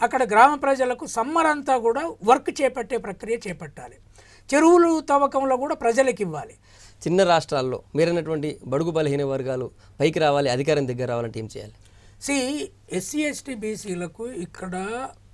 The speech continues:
Speaker 1: పెట్టుబడి అభివృద్ధి కాగలిగే పరిస్థితి లేదు. అగ్రేరియన్ వనరు కూడా, ఇది గోదావరి జిల్లాలు కావు, ఇది కృష్ణా గుంటూరు కావు.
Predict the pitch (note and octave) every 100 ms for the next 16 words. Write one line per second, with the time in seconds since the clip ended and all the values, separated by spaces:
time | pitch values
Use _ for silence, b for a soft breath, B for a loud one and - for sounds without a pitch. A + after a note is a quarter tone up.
0 | - F#3 F#3 B3 B3 B3 B3 - F#3 G3+
1 | G3+ F#3+ F#3 F3+ F3 E3 E3 D3 D#3 D3
2 | D#3 D#3+ D#3 D3+ F#3 C4+ b b b -
3 | F3+ F3 C4 C4 A#3+ A3 G3 G3 G#3+ F#3
4 | F3+ A#3+ C4 F#3+ E3 F3 F#3+ G3+ F#3+ F3+
5 | E3 E3+ E3+ D#3+ D#3 D#3+ F#3+ A3 - D3
6 | F#3 E3+ D3+ D3 D#3+ C3+ B2+